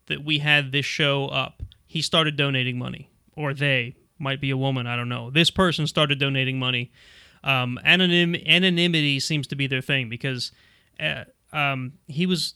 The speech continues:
they were on the, uh, DerbyCon Slack, I think it was.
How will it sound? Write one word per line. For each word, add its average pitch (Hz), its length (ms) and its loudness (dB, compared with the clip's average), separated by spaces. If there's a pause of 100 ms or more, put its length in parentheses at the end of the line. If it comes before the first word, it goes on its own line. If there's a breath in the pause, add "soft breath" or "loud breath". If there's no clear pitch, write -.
they 170 240 4
were 170 180 -2
on 147 320 2
the, 135 480 0
uh, - 20 -2 (800)
DerbyCon 214 560 -6
Slack, 233 340 -6
I 233 60 -6
think 247 220 -8
it 233 80 -10
was. 254 480 -8